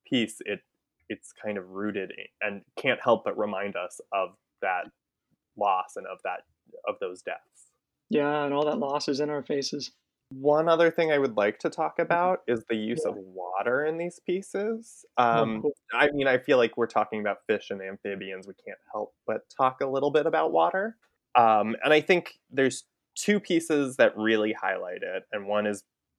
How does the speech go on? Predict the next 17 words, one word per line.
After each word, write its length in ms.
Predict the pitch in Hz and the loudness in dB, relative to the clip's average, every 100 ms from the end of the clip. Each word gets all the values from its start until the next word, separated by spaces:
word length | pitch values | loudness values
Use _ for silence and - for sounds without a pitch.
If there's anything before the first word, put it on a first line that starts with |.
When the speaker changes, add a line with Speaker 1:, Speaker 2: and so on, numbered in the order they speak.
| _ | _
Speaker 1:
Bartlett's, 680 | 110 101 - 101 98 - - _ _ | 4 4 2 -4 -4 -12 -18 _ _
Bartlett's 420 | 110 104 104 98 | 6 8 6 0
Or 180 | - 110 | 2 2
Was 200 | 104 98 | 4 2
It 140 | 104 104 | 0 -4
Not 180 | 98 | -4
a 60 | 110 | -6
Koi? 540 | - 120 101 95 95 - - | 0 4 4 2 -2 -8 -6
And 120 | 107 | -2
then 140 | 104 104 | -2 -2
the 60 | 98 | 0
Speaker 2:
Mm. 120 | 104 | 0
Speaker 1:
other 180 | 104 98 | 0 -2
one 160 | 95 | -4
is 120 | 95 - | -6 -10
Cab 360 | - 101 92 | -8 -6 -4
Driver's, 840 | - 92 92 92 90 92 - - | -4 -4 -4 -6 -8 -10 -16 -20